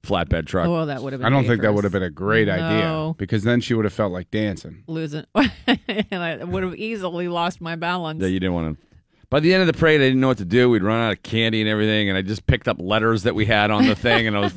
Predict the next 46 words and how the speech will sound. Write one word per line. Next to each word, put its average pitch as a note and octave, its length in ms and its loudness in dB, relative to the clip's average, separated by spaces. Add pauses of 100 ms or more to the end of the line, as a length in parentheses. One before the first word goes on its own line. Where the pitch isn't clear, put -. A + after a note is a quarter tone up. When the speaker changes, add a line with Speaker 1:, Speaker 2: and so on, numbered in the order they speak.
Speaker 2:
<laughs> - 100 -20
Speaker 1:
like, A#2 320 0 (500)
it A#2+ 120 -4
said E3+ 160 2
"Yeehaw" C3+ 520 4
'cause G#2+ 200 2
we A#2 100 4
were A2+ 60 4
on G#2+ 100 2
a F#2 60 0
Bazzy G#2+ 400 2
truck, A#2+ 340 2
and D#2+ 120 -4 (540)
I - 80 -2
don't D#3+ 100 4
know. B2 240 2 (220)
Next B3+ 240 0
year, G3 200 6
I D3+ 100 4
think C#3+ 160 -2
we B2+ 80 -2
can A#2+ 120 -4
think A2+ 180 -2
it G#2 40 -2
through F#2+ 220 -2
a E2 40 0
little D#2 180 -4
bit D2 120 -6
more. C#2 320 -10 (1400)
But B2 100 4
it D3 80 4
was D3 160 2
so C3 300 2
fun. A2 320 2
Speaker 3:
But F3+ 120 4
for G3 140 2
the F3 120 4
quick G#3 260 0
turnaround, D#3+ 540 2
that D3+ 140 2
was D3 160 0
pretty D3+ 260 0
amazing. A#2+ 360 2
Speaker 2:
Yeah, F#3 140 2
they, A3+ 160 -4
they G#3 480 -8